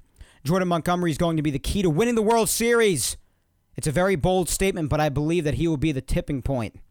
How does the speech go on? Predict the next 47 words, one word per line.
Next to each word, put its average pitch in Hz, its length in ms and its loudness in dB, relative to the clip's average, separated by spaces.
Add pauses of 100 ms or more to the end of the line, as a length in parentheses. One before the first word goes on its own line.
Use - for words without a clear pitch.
(640)
That's 120 200 -8
bold 165 360 -2
right 139 240 -2
there. 107 260 -6 (360)
The 139 40 -8
Dark 175 280 0
Knight 180 320 -2
zero 165 240 -2
twenty-five. 180 880 -2 (340)
My 120 60 -10
friend 147 200 -4
James 151 320 -4
Celestin 156 320 -4
from 143 140 -6
Twitter 147 320 -2
at 131 160 -4
Anime 147 260 -2
Soldier 147 440 -4
oh 147 100 0
one. 143 340 -2
Very 156 280 0
happy. 180 400 0
I'll 117 100 0
always 147 300 0
love 151 260 0
Gumby, 127 460 -4 (260)
and 139 100 -4
he's 139 200 -4
awesome. 180 500 0 (840)
He 151 120 -4
was 135 120 -2
good 175 160 -2
before 165 300 -4
he 151 60 2
had 156 180 0
Tommy 151 240 0
John, 170 380 -2 (260)
and 139 80 -2
I 135 60 -4
think 165 140 -4
he's 131 120 -6
building 151 340 0
back 156 240 -2
into 123 160 -6
next 143 300 -4
year's 147 240 -2
rotation. 127 600 -4